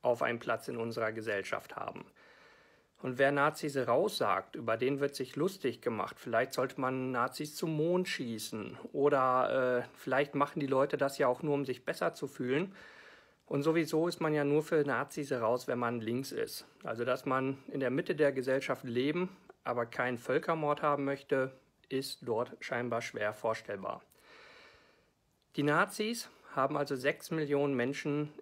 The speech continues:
in den Vernichtungslagern ermordet. Die haben die zum Teil mit Wasser aufgepumpt und platzen lassen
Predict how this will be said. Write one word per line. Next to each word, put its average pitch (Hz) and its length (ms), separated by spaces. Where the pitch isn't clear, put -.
in 139 80
den 131 160
Vernichtungslagern 131 880
ermordet. 110 640
Die 135 60
haben 123 160
die 123 100
zum 135 220
Teil 131 480
mit 123 260
Wasser 139 480
aufgepumpt 160 680
und 147 260
platzen - 480
lassen - 420